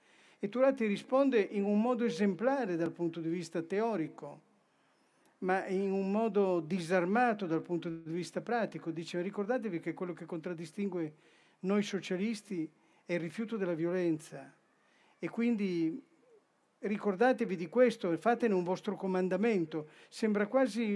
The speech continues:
un, una risposta evangelica quella di Turati. In realtà c'è dietro una lettura politica, che è una lettura politica sbagliata in questo caso, mentre naturalmente, come sappiamo, ha avuto ragione in moltissime altre cose che ha detto, anche al congresso di Livorno. Cioè, Turati dice:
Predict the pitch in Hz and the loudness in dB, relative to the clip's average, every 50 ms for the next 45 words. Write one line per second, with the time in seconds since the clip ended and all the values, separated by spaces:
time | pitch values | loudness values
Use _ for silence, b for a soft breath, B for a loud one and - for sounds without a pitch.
0 | 202 - 214 202 196 196 190 190 185 185 185 190 190 196 190 190 175 - - 233 | -2 -2 -4 -2 -2 0 0 0 0 0 0 0 0 0 0 -2 -6 -4 -4 -4
1 | 220 - - 196 170 180 180 190 180 170 240 247 220 170 170 165 165 151 - 170 | -2 0 0 0 2 2 0 0 2 2 2 2 4 2 0 -2 -2 -4 -4 -4
2 | 160 156 147 151 147 - 156 147 139 143 139 - - 160 B B B B B B | -4 -4 -4 -6 -8 -8 -8 -8 -8 -8 -10 -12 -16 -20 B B B B B B
3 | B 233 226 240 240 240 311 311 - - - 233 175 190 254 262 262 262 240 233 | B 2 4 4 4 6 4 2 0 2 -2 -2 0 0 0 0 0 -2 -2 0
4 | 220 214 208 208 208 - - 269 247 - - - 254 254 285 302 262 - - 180 | 0 2 2 0 0 0 0 2 2 0 0 -2 -2 0 0 0 -2 -2 -6 -8
5 | - 175 165 160 - 220 214 214 220 220 214 254 247 233 240 240 226 226 208 220 | -6 -6 -6 -4 -4 -4 -4 -2 -4 -4 -4 -2 -4 -2 -2 -4 -6 -6 -8 -6
6 | 196 208 196 196 190 202 202 208 233 233 196 160 151 - - 139 - b b b | -6 -6 -6 -4 -4 -4 -2 0 2 2 0 0 -4 -6 -10 -12 -12 b b b
7 | b b - 175 170 165 175 170 165 - 170 160 - 175 160 156 147 131 - 135 | b b -2 -2 -2 0 -2 -4 -2 -4 -8 -4 -2 0 0 0 0 -2 -6 -12
8 | B B B B B B B - 175 165 165 175 165 160 160 170 170 165 160 170 | B B B B B B B -2 0 0 2 2 2 2 2 2 0 2 2 2
9 | 185 170 170 156 - 151 147 143 - 165 156 160 170 165 160 156 151 139 147 143 | 2 0 0 -2 -2 -4 -4 -4 -6 -6 -6 -4 -2 -2 0 0 -2 -4 -6 -8
10 | 156 156 147 147 135 151 160 156 147 143 143 143 - - - - - - _ _ | -6 -6 -6 -6 -4 -2 -2 -2 -2 -4 -6 -8 -12 -20 -20 -20 -20 -20 _ _
11 | 170 170 165 160 160 160 196 175 - - 180 165 156 160 160 156 156 - 170 156 | 2 4 4 4 2 2 -2 -4 -2 0 0 2 2 0 -2 -6 -4 -4 -4 -4
12 | 156 151 151 160 156 151 160 165 156 156 156 - 151 151 - - 165 160 160 - | -4 -6 -4 -2 0 2 4 2 2 2 0 -6 -6 -6 -6 -4 -4 -4 -2 -2
13 | 170 160 - 160 151 143 160 160 151 - - 147 139 147 160 160 202 208 185 156 | -4 -4 -2 -4 -4 -2 -2 -2 -2 -4 -8 -10 -6 -4 -4 -2 0 0 0 0
14 | 143 147 143 - - 196 202 240 254 262 254 247 233 226 196 214 208 160 - 202 | -2 -4 -8 -10 -12 -10 -6 0 2 2 2 2 -2 -4 -4 -4 -6 -4 -6 -6
15 | 185 170 | -6 -6